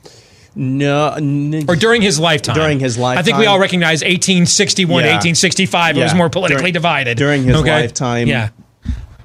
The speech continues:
Speaker 1: I'm gonna say, I'm gonna say that that is, that is,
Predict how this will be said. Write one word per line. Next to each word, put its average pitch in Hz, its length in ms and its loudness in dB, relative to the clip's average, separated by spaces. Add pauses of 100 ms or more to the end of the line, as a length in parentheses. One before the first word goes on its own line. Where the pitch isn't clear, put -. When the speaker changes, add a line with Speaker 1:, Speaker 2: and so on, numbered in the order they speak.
(220)
Speaker 1:
I'm 175 200 -4
gonna 190 180 0
say, 120 640 0 (840)
I'm 208 240 -4
gonna 180 200 -2
say 117 520 -2
that 107 220 -8
that 117 340 -2
is, 104 840 -4 (280)
that 123 380 -4
is, 117 360 -2